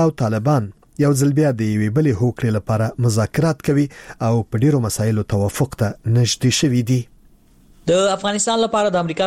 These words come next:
Speaker 2: سرپرستي سفیري ترکیې ته خپل سفر په بهر کې له میشتو افغانانو سره د منظمو اړیکو پایلامه بللې ده. کارن ډیکر د دې سفر او له یو شمیر افغانانو سره د خپلو لیدونو په اړه د ازادي راډیو د برېښنالیک په ځواب کې لیکلي، هلته یې زده کړو ته د لاسرسي په برخه کې د محدودیت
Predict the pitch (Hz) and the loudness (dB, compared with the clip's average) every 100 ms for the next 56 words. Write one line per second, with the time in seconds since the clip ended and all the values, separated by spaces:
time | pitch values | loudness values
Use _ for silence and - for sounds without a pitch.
0 | 180 170 165 175 - 147 151 135 170 175 | 0 -2 0 -2 -4 -4 -4 -2 -2 0
1 | 170 135 151 151 127 123 - 117 165 170 | 0 0 -2 -2 -2 -4 -2 -2 -2 -2
2 | 170 131 127 135 135 127 143 180 - 120 | -2 -2 -2 -4 -2 -2 0 -2 0 -2
3 | 117 117 127 127 143 151 156 143 135 123 | -2 -4 -2 -2 -2 0 0 -2 -2 0
4 | 120 127 180 147 127 131 127 131 127 127 | 0 0 0 0 0 -4 -4 -2 -2 -2
5 | 127 117 104 101 98 - - _ - 151 | -2 -2 -2 -2 -4 -8 -10 _ -6 -2
6 | 156 170 202 196 180 151 165 170 160 185 | 0 0 0 0 -2 -2 -2 -2 -2 0
7 | 175 151 147 - 143 139 123 147 180 170 | 0 0 -2 -2 -2 -2 -2 -2 -2 -2
8 | 175 151 135 - 143 139 131 160 185 180 | -2 -2 -4 -2 -2 0 0 0 0 0
9 | 165 170 151 127 127 143 143 131 131 127 | -2 0 -2 -2 -2 0 -2 -2 -4 -2
10 | 120 - 123 185 185 127 117 113 - 110 | -4 -2 -2 -2 -2 -2 0 -2 -2 -6
11 | 107 156 160 165 - - 185 196 190 151 | -4 -2 -4 -6 -14 -2 0 0 -2 0
12 | 202 196 180 175 156 131 - 131 170 165 | -2 -4 -4 -2 -2 -2 -4 -4 -2 -2
13 | 160 160 151 151 131 127 123 143 190 | -2 -4 -6 -4 -2 -2 -2 -2 -2